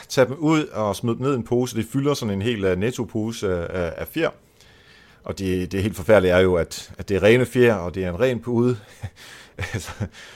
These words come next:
så det er simpelthen så åndssvagt, det her. Anyway, men pointen er i hvert fald, at, øh, jeg får fjerne ud,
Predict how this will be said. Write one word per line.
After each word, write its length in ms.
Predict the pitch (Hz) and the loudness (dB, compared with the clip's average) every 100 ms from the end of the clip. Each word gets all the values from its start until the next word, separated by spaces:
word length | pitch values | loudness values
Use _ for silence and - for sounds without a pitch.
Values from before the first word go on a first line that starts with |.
| - | -10
så 60 | - | -4
det 140 | 104 | 0
er 80 | 104 | 0
simpelthen 260 | 113 101 90 | 0 -2 0
så 120 | 101 | 0
åndssvagt, 260 | 95 98 | 0 -2
det 80 | 95 | -2
her. 80 | 92 - 113 123 | -4 -8 -2 2
Anyway, 240 | 117 85 | 2 2
men 160 | 113 117 | 2 6
pointen 200 | 156 156 | 8 10
er 40 | |
i 40 | |
hvert 140 | 143 139 | 10 10
fald, 200 | 139 - | 8 6
at, 240 | 110 - | 2 0
øh, 80 | 113 | 0
jeg 80 | 113 | 0
får 100 | 113 | -2
fjerne 360 | - 147 101 | 0 0 0
ud, 220 | 135 180 | 4 4